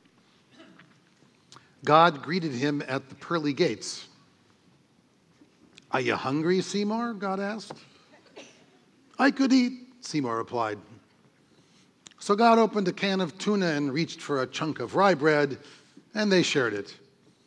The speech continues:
While eating this humble meal, Seymour glanced down into hell and saw the inhabitants devouring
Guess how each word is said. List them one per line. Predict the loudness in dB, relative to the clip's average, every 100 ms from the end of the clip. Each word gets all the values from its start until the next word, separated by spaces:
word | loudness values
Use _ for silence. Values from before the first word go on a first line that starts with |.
| _ _ _
While | 0 2 2 -2
eating | -2 0 0 0
this | 0 0 -4 -14 -20
humble | -6 -4 -2
meal, | -2 -2 -2 -4
Seymour | -6 -6 -2 -2 -2 -10 -20 _ _ _ _ -2
glanced | 2 2 2 -4 -12 -4
down | 0 0 -2
into | -4 -4
hell | 2 4 4
and | 2 0
saw | -2 0
the | 0
inhabitants | -2 -2 -2 -2 -2 -4
devouring | 0 4 4 4 0 -4